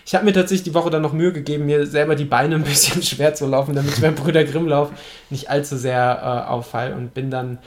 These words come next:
zu euch gestoßen. Das war wirklich sehr, sehr schön. Mit der Frühschicht noch, äh, im, im, im Korpus bin ich, glaub ich, auch hoffentlich vom Müdigkeitslevel nicht mehr großartig aufgefallen.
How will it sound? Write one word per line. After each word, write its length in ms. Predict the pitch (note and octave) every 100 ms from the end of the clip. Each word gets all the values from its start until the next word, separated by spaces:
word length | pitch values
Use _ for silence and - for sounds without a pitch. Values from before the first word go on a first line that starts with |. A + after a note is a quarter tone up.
| - -
zu 180 | - A3
euch 180 | F#3+ F3+
gestoßen. 440 | - E3+ E3+ D3+
Das 200 | D3+ D3
war 520 | D3 C#3+ C#3 C3+ C#3+
wirklich 240 | C#3 C3 A#2+
sehr, 160 | C3
sehr 180 | A#2+ B2
schön. 320 | - C#3 B2+
Mit 120 | B2 -
der 80 |
Frühschicht 440 | - G#3 G3 F3 E3
noch, 380 | D#3+ D#3+ - - -
äh, 360 | D3 D3 C#3+ C#3+
im, 280 | C#3+ C#3+
im, 260 | - C#3 C#3
im 240 | C#3 C3+ C#3 _
Korpus 600 | - C#3+ D3 C#3+ - -
bin 120 | D3
ich, 120 | D3 -
glaub 140 | C3+
ich, 100 | C3+
auch 240 | C#3 C#3 D3+
hoffentlich 320 | E3 D3+ C#3+
vom 120 | C#3+
Müdigkeitslevel 720 | F3 E3+ - D#3 D3 D3 D3
nicht 140 | D3+ D3
mehr 120 | C#3+
großartig 480 | D3 D3 C#3 C#3 -
aufgefallen. 520 | C#3 C#3+ C#3 C#3